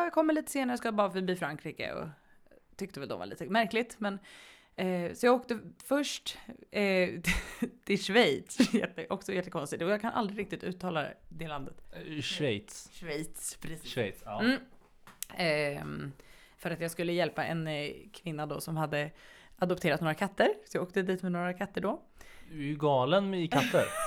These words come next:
Speaker 1: <laughs> Ja, jag är det. Jag har ju två stycken grekiska katter här hemma också.
Speaker 2: Ja.
Speaker 1: Nej, men och det är väl där storyn börjar lite. Att jag då hamnar,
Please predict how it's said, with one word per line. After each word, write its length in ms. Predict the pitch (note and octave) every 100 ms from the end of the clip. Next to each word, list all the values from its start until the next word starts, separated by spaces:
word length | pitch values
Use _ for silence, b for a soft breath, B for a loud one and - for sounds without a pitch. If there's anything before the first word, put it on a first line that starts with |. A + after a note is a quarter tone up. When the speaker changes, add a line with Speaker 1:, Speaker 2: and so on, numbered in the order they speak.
| F4
Speaker 1:
<laughs> 260 | E4 -
Ja, 380 | - F#3+ D#3+ D3+
jag 160 | E3 D#3+
är 60 |
det. 160 | D#3 -
Jag 360 | - - - -
har 60 |
ju 60 | G3+
två 280 | F#3 D3+ -
stycken 340 | - - D#3+
grekiska 420 | D#3 D3 D3+ D3+
katter 260 | B2+ D3 D3
här 200 | D3+ F3
hemma 260 | C#3+ - -
också. 220 | - - - B
Speaker 2:
Ja. 60 | B2+ B B B
Speaker 1:
Nej, 140 | - G#3+
men 120 | A3+
och 80 | A3+
det 60 |
är 40 | A#3
väl 140 | G#3+
där 340 | B3+ C4 A#3 G3+
storyn 380 | - G3+ F3+ F3+
börjar 300 | F#3 E3+ G#3
lite. 320 | G#3 D#3 -
Att 120 | - F3+
jag 360 | D#3+ C#3+ B2 - -
då 300 | F3+ F#3 F#3
hamnar, 480 | F3 D#3 C#3+ C#3+